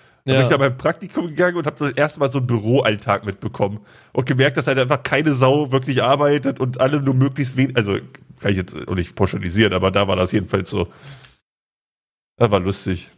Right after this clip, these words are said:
Speaker 1: Da wurde mir dann klar, dass die Arbeitswelt nicht das ist, was ich dachte.
Speaker 2: Nee, ist sie nicht. Ist sie
Speaker 1: Ja,
Speaker 2: nicht.
Speaker 1: aber wenn, wenn ich jetzt zum Beispiel nicht mehr machen könnte, ich glaub, ich würd, ich hätt Bock, so Social Media Management zu machen.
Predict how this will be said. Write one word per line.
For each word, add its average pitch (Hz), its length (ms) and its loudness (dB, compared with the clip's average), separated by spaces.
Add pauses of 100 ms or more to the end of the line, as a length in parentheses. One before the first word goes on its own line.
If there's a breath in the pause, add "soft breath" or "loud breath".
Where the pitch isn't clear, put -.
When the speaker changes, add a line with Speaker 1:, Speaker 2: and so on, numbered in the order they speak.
(160)
Speaker 1:
Da 104 300 0
wurde 110 260 0
mir 101 60 2
dann 98 120 0
klar, 110 200 2
dass 104 140 0
die 104 100 -4
Arbeitswelt 107 420 2
nicht 117 180 -4
das 110 140 2
ist, 107 140 -4
was 104 140 0
ich 104 100 -6
dachte. - 380 -2 (1120 loud breath)
Speaker 2:
Nee, 131 120 2
ist 117 100 -2
sie 127 80 -2
nicht. 117 280 0 (1300 loud breath)
Ist 127 140 0
sie 120 80 2
Speaker 1:
Ja, 113 40 0
Speaker 2:
nicht. 117 100 6
Speaker 1:
aber 131 100 4 (580 soft breath)
wenn, 135 180 2
wenn 147 120 4
ich 196 140 -4
jetzt 220 180 -2
zum 185 100 -2
Beispiel 180 280 0
nicht 170 180 -4
mehr 151 180 2
machen 156 320 -4
könnte, 180 280 -2
ich - 200 -4
glaub, 170 220 2
ich - 180 -8
würd, 143 360 -2 (1400)
ich 135 120 -4
hätt 139 140 2
Bock, 131 140 0
so 131 100 -2
Social 123 340 0
Media 104 220 2
Management 90 440 -4
zu - 120 -12
machen. 95 280 -6